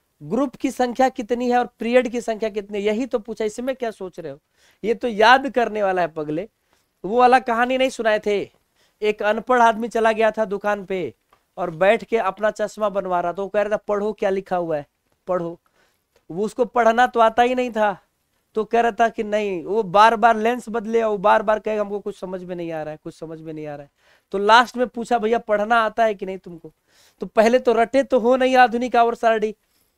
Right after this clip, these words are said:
कह रहे हो, "सर जी समझ में नहीं आ रहा है।" तो समझ में कैसे आएगा? उत्कृष्ट गैस को देखो, पहला जो ग्रुप है ना, पहले ग्रुप में हम क्या रखते हैं? क्षारीय धातु। तो पहले ग्रुप में हम रखते हैं क्षारीय धातु को।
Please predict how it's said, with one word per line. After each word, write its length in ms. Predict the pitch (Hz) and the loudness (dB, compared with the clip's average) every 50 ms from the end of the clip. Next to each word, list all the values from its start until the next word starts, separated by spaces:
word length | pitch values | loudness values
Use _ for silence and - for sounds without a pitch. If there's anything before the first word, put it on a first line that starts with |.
| _ _ - | _ _ 0
कह 60 | 220 | 2
रहे 80 | 233 240 | 2 4
हो, 100 | 247 240 | 2 0
"सर 180 | - 247 233 | -2 -4 -4
जी 160 | 214 254 262 | -4 -4 -6
समझ 360 | 233 - 233 220 226 240 214 233 | -4 -4 -2 0 0 -2 -2 -2
में 120 | 226 233 | -4 -4
नहीं 180 | 226 226 220 220 | -2 -2 0 0
आ 120 | 214 202 | 2 0
रहा 100 | 190 190 | 0 -2
है।" 80 | 175 - _ _ _ _ _ _ _ _ _ _ | -6 -10 _ _ _ _ _ _ _ _ _ _
तो 80 | - 208 | -4 2
समझ 320 | - 226 220 240 254 254 | 4 6 8 8 8 8
में 140 | 254 262 254 | 8 6 8
कैसे 300 | - 240 233 - - 254 | 10 8 8 8 8 8
आएगा? 300 | 220 202 175 156 156 151 - _ _ - - - - _ | 10 10 8 6 4 0 -2 _ _ -20 -20 -20 -2 _
उत्कृष्ट 600 | 208 233 254 - - - - 285 302 294 - - 254 | 4 4 4 4 0 0 4 6 6 6 6 4 6
गैस 300 | 220 240 247 254 240 - | 10 10 10 10 8 4
को 220 | - 160 127 165 | 0 -2 0 6
देखो, 320 | 170 226 220 - 135 - _ _ _ _ _ _ _ _ _ _ _ _ | 8 8 8 6 2 -6 _ _ _ _ _ _ _ _ _ _ _ _
पहला 360 | - 208 196 214 220 240 254 269 | 8 8 10 10 12 12 12 12
जो 160 | 240 277 262 | 10 8 4
ग्रुप 340 | 214 196 240 269 277 - - | 4 4 2 2 2 6 8
है 140 | 226 220 | 8 8
ना, 220 | 202 196 170 120 - _ _ _ _ _ _ _ _ _ _ _ | 8 8 4 2 0 _ _ _ _ _ _ _ _ _ _ _
पहले 320 | - 208 202 220 240 262 262 | 8 10 10 12 12 10 10
ग्रुप 320 | 214 226 247 262 - - | 10 6 0 0 4 6
में 80 | 269 247 | 8 8
हम 140 | 240 247 240 | 8 6 6
क्या 220 | - - 240 240 | 8 10 10 10
रखते 300 | 233 233 220 - - 185 | 10 10 6 2 0 -2
हैं? 100 | 175 160 | -2 -2
क्षारीय 460 | - - - 190 175 175 180 180 175 | -2 2 4 6 6 6 6 2 0
धातु। 360 | 143 123 123 107 - - 98 - _ _ _ _ _ _ _ _ _ _ _ _ _ _ _ _ _ _ _ _ _ | 0 0 -2 -4 -6 -10 -20 -20 _ _ _ _ _ _ _ _ _ _ _ _ _ _ _ _ _ _ _ _ _
तो 80 | - 175 | -8 -6
पहले 440 | - - 226 214 214 233 254 269 | 4 8 10 10 10 12 10 10
ग्रुप 300 | 240 208 220 254 220 - | 10 8 2 -2 -2 2
में 100 | 262 247 | 6 8
हम 140 | 226 233 226 | 8 8 8
रखते 300 | 240 220 - - - 240 | 6 4 4 4 4 6
हैं 200 | 214 202 208 233 | 6 6 4 2
क्षारीय 460 | 226 - - - 170 151 151 156 160 | 0 -2 2 4 6 6 6 4 2
धातु 320 | 139 120 110 104 - - 101 | -2 -2 -4 -8 -8 -12 -18
को। 180 | - - 95 | -18 -20 -20